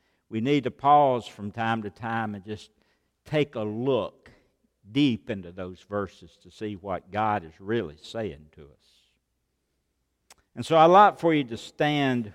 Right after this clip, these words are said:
with me as we read together from the screen Psalm twenty-three.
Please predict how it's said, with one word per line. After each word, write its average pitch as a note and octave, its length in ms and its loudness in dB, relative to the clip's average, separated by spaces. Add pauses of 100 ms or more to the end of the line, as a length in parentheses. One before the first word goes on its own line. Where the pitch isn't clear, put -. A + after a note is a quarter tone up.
with C#3 400 0
me A2+ 280 0
as G2+ 180 -6
we A#2 180 -4
read D#3 360 0
together A2+ 680 -4 (380)
from A2+ 160 -6
the G#2+ 60 -8
screen C3 520 -2
Psalm C3+ 380 -2
twenty-three. A#2+ 920 -6